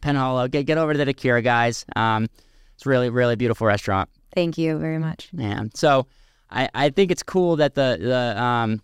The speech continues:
Speaker 1: you know, and too, like, you know, Darren talked about it, like, you know, consistency and, and, and, you know, just all the stuff that you guys have taken from food, and you're sitting there smoking a joint during covid. Oh, one second. I wanna talk about this w-,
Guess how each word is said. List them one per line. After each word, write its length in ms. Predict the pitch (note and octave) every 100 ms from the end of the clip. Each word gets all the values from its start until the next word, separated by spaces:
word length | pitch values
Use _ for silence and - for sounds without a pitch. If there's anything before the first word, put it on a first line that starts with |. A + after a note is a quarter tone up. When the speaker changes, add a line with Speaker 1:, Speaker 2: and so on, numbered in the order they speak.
| -
Speaker 1:
you 120 | D3+
know, 80 | C#3+
and 240 | B2 G#2+ -
too, 220 | F3+ E3
like, 280 | C3+ B2 - _ _ _ _ _ _
you 160 | - C#3
know, 180 | A#2+ A#2
Darren 380 | - B2+ B2+ A#2+
talked 240 | B2 -
about 200 | A#2+ A#2
it, 40 |
like, 260 | A2 A2 -
you 60 | A#2+
know, 100 | A2+
consistency 840 | C3+ B2 D#3 - C3+ - C3 A#2+
and, 160 | A#2 G#2+
and, 240 | A2+ A2
and, 240 | A2+ A2 A2
you 80 | A2+
know, 160 | G#2+
just 180 | A2 A#2
all 240 | B2 D3+
the 80 | D#3
stuff 180 | - B2+
that 80 | C3
you 60 |
guys 160 | C3 A#2+
have 100 | A#2 -
taken 360 | D3+ C#3 B2+
from 320 | - C#3+ C3+
food, 500 | - D3+ C3+ B2 A2+ -
and 140 | A2+ A#2+
you're 140 | A2+
sitting 260 | - D#3+ D#3+
there 220 | D3 C3
smoking 400 | - C#3+ C3+ B2+
a 60 | A#2
joint 260 | B2 A#2
during 220 | B2 A2+ A2
covid. 260 | B2 B2 F#3+
Oh, 180 | F#3 C#3
one 160 | G3+
second. 240 | D3 B2+ -
I 40 | D3+
wanna 200 | D#3 C#3+
talk 100 | C3
about 160 | A#2
this 140 | A#2 -
w-, 180 | A#2+